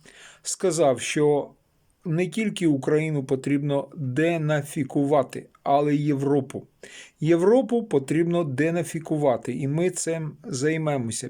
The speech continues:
після того, як знищимо Україну, сказав Дмитро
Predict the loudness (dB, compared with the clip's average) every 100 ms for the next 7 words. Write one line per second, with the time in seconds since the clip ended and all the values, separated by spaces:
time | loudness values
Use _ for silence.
0 | -8 -6 -4 -4 2 2 2 -4 -8 -20
1 | -20 -20 _ -2 4 4 2 -2 -20 _
2 | _ _ _ _ _ _ _ _ _ _
3 | _ _ _ -14 -8 -6 -4 -4 -4 -4
4 | -2 -4 0 0 0 -4 -10 _ _ -12
5 | -4 -2 0 0 -2 -8 _ _ _ _
6 | _ _ _ _ _ -6 0 0 2 2
7 | 2 2